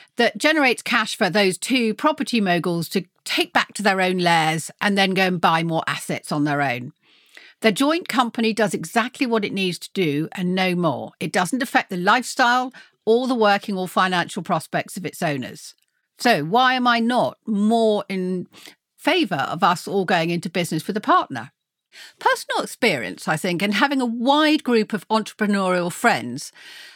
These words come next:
I've heard some horror stories of problems that have made my hair completely stand on end.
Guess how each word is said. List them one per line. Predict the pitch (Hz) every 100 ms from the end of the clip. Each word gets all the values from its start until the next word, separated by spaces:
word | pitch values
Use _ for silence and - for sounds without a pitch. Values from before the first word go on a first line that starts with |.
| _ -
I've | 247 311
heard | 254 277 214 190
some | -
horror | 202 - 359 240 175
stories | - 180 135 135 143 -
of | 156 156
problems | - 156 160 160
that | 233
have | 240 294
made | 415 440
my | 370
hair | 277 214 190
completely | - 208 - - 392 571 453
stand | 311 - 285 254
on | 226
end. | 190 139 127 131